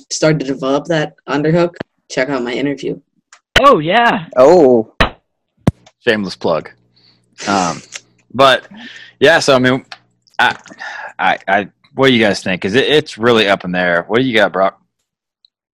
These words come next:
Speaker 3: I have, I have Hadley just because, uh, I, that kid is a gamer, and you can see in his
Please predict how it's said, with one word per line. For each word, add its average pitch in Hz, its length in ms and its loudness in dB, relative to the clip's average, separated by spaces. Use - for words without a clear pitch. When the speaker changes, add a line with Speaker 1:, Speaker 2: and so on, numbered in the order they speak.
Speaker 3:
I 156 100 4
have, 185 220 6
I 165 160 6
have 147 100 -2
Hadley 123 580 0
just - 220 -10
because, 147 720 2
uh, 120 420 2
I, 143 220 -2
that 160 200 -2
kid 170 260 2
is 127 200 -4
a 120 40 -6
gamer, 131 640 2
and 131 140 -2
you 156 80 -2
can 160 140 -6
see 170 300 4
in 151 80 2
his 139 160 -2